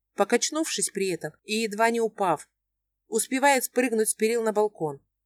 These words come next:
Мне казалось, ещё чуть-чуть, и мы вместе полетим вниз. Я цепляюсь за него, а он прижимает меня к себе с такой силой, что я едва не лишаюсь дыхания. Целует в волосы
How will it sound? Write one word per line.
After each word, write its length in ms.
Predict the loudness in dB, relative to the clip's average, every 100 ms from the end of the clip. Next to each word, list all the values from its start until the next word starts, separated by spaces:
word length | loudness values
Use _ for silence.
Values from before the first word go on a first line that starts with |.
| _ _ _ _ _ _ _
Мне 260 | 2 4 4
казалось, 580 | 2 2 4 2 0 -4 _
ещё 480 | -8 -2 2 2 2
чуть-чуть, 540 | -2 -6 -6 -6 -8 _ _ -2
и 120 | 2
мы 180 | 2 2
вместе 380 | 0 -2 0 0
полетим 440 | 0 0 -4 -6
вниз. 420 | -6 -8 -6 -8 _ _ _ _ _ _ _
Я 200 | 2 2
цепляюсь 540 | 2 0 2 2 2
за 160 | -2 -2
него, 400 | -4 -6 -10 -14 _ _
а 100 | 4
он 160 | 4 2
прижимает 580 | -4 -2 0 0 0
меня 200 | -2 -4
к 60 | 0
себе 240 | 0 0
с 40 | -2
такой 300 | -4 -2 0
силой, 400 | 0 -2 -6 -10 _ _
что 200 | -4 4
я 160 | 6 6
едва 320 | 4 0 0
не 100 | 0
лишаюсь 460 | 0 0 0 -2 -2
дыхания. 600 | -8 -6 -8 -8 -14 _ _ _ _ _ _
Целует 560 | 2 2 4 0 -2 -6
в 80 |
волосы 600 | -2 0 0 0 -2 -4